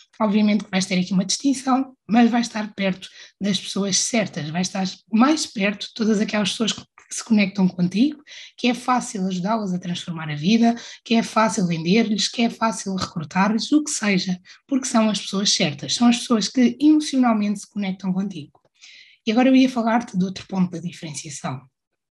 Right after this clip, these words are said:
Imagina que segues tudo isto e realmente diferencias, consegues atingir o sucesso, aquilo que para ti é sucesso,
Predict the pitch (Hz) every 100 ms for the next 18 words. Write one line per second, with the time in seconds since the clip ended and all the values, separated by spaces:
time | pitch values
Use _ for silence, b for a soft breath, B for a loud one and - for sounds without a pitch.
0 | _ _ - 254 269 240 247 233 240 233
1 | - 190 175 220 - - B B B 226
2 | 214 240 233 226 208 - 247 247 226 180
3 | 202 220 240 - B B _ 233 262 226
4 | 233 226 196 202 - - 185 - - 214
5 | 247 - 226 180 - 190 - 254 208 190
6 | - - 185 226 -